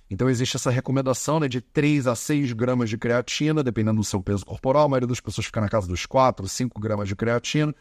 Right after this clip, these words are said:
E isso parece ser um suplemento que tá já tá bem documentado, das coisas mais estudadas, né, que tem em termos de ciência de performance, né, ciência do treino.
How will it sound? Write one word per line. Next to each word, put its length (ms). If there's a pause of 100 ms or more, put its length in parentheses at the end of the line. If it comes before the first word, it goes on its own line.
(320)
E 160
isso 160
parece 260
ser 100
um 100
suplemento 520
que 80
tá 100
já 120
tá 80
bem 540
documentado, 600
das 180
coisas 180
mais 220
estudadas, 760
né, 120
que 120
tem 240
em 40
termos 400
de 220 (260)
ciência 420
de 80
performance, 840
né, 100
ciência 340
do 80
treino. 520